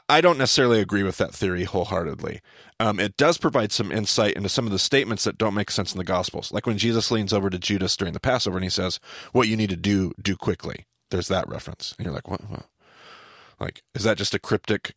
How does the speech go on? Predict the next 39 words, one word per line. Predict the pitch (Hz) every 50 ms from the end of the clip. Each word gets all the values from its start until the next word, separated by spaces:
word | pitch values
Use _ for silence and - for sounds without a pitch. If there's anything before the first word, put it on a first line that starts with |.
| -
Gog | 95 101 98 95 95 90
Goggles | 87 101 92 92 90 95 92 -
statement | - - - 98 92 78 87 92 90 90
of | 87 87
Jesus | - - 95 87 87 87 87 -
being | - - 87 87 82
like, | 82 80 - -
"Hey, | - 98 92 92 95
I | 90
know | 90 87 90
what | 92 -
you're | 90 90 90
up | 90 90 -
to. | - - 85 87 87 87 - _ - - - -
Wink. | - 90 90 90 92 95 92 90 - - - - - - _ _ _ - - - - - - _
Go | - 107 95 90
get | 92 90
it | 87 82
done." | - 101 95 92 90 85 - - - - - -
I | - 113 120
think | - 180 202 -
there | - 165 135
might | 123 117 117 117 113
be, | 117 107 101 101 - -
in | 117 117 113
my | 117 123 135 143
mind, | 139 135 123 113 101 101
maybe | 104 107 113 110
there's | 104 98 90
a | 98
middle | 90 92 95 101 95 92 92
ground | - 85 - - 82 82 85 87 90 -
here. | - 92 - - - - - _ _ _ - - - - - - - _
Like, | 110 107 101
it's | 117 - -
not | 170 160 135
necessarily | 147 127 - - 151 131 123 113
a | 107 -
flat-out | - - - 117 120 117 113 113 110 107 101 101 -